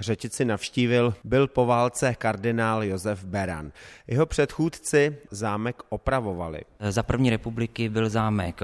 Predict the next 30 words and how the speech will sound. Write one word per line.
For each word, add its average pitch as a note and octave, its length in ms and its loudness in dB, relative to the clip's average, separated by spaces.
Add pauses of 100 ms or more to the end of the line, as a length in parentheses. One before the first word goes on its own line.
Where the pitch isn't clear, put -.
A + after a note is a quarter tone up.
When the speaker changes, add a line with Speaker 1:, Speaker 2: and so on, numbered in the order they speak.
(100)
Speaker 2:
opravován, A#2 760 2
eh, G2+ 140 0
nejdříve G#2+ 440 0
za G2+ 160 2
arcibiskupa F#2+ 640 -6
Kordače G#2 520 -6
a - 100 -8
potom G2 380 -4
i F2+ 200 -6 (320)
za F#2+ 160 0
arcibiskupa F2+ 720 -4
Kašpara. D#2+ 500 -8 (200)
Prováděla G2+ 460 0
se - 120 -6
víceméně G2+ 520 0
běžná G2 380 0
údržba F#2+ 480 -4
a D#2+ 40 -2
oprava. F2+ 500 -4 (280)
Speaker 1:
A G#2 60 -4
na G#2 140 0
závěr A#2+ 360 4
našeho C3 320 2
povídání B2+ 600 2
jsem B2+ 180 -4
si - 120 -2
ještě C3+ 220 -2
všiml, C3 380 0
nad A#2+ 160 0
dveřmi A#2 680 -2